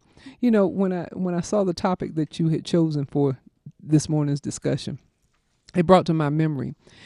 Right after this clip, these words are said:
this young lady I met about twenty years ago. And I used to deliver newspapers when my husband was stationed at Fort Campbell, Kentucky.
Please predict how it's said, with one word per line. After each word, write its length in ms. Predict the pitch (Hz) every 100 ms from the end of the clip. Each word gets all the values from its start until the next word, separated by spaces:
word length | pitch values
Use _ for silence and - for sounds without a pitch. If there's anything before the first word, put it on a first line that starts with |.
| -
this 140 | 151 147
young 220 | 160 160
lady 220 | 151 143
I 60 | 139
met 300 | 143 135 -
about 340 | - - 135
twenty 240 | - 185 190
years 300 | 160 123 120
ago. 300 | - 123 123 _ - - - -
And 200 | 139 135
I 100 | 135
used 260 | 147 147 -
to 40 |
deliver 400 | 135 131 156 143
newspapers 680 | 135 147 143 123 123 - -
when 100 | 120
my 120 | 120
husband 340 | 139 135 131 120
was 100 | 120
stationed 340 | 123 131 127
at 80 | 117
Fort 220 | - 143
Campbell, 300 | - 143 135
Kentucky. 560 | 123 113 - 127 -